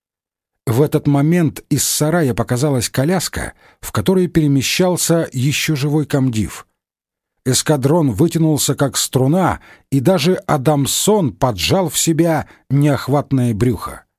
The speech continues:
Ожидая, пока бабка Анжелика докатит коляску с комдивом, поручик Слонов прошелся вдоль строя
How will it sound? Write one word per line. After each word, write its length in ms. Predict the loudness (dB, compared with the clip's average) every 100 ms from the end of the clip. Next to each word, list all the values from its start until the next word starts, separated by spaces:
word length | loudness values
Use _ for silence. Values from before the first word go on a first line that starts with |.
| _ _ _ _ _ _ _ _
Ожидая, 560 | -2 0 0 0 0 -2
пока 300 | -6 -4 0
бабка 380 | 0 0 0 0
Анжелика 480 | 2 2 0 -2
докатит 420 | -4 -2 -2 -2 -2
коляску 480 | 0 0 -2 -2
с 80 | -2
комдивом, 640 | 0 0 2 2 2 0 -4 -18 _
поручик 440 | -2 0 2 0 -2
Слонов 480 | 0 0 0 -2
прошелся 580 | 0 -2 0 0 0 -2
вдоль 340 | -2 0 0 0
строя 680 | -4 0 2 2 2 -2